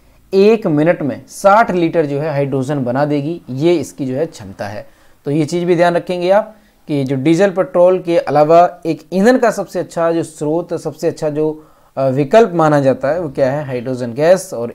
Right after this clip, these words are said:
इसको बनाने के लिए किस संस्थान ने जो है एक डिवाइस बनाई है, आईआईटी बीएचयू ने। अगला है, भारत मछली उत्पादन के मामले में विश्व में किस स्थान पर है?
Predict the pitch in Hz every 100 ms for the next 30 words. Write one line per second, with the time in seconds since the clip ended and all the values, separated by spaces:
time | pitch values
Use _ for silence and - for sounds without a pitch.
0 | 160 156 254 220 170 151 139 131 143 -
1 | - 240 - 220 208 - _ _ _ -
2 | 151 139 - 175 196 165 156 147 127 123
3 | 151 151 131 120 120 202 - 113 107 -
4 | 214 254 - 143 139 127 101 101 95 98
5 | _ _ _ _ _ - 170 208 240 196
6 | 196 220 190 170 - 196 226 160 175 165
7 | 165 185 151 131 151 175 156 143 - 143
8 | 147 233 220 - 139 - 160 143 117 101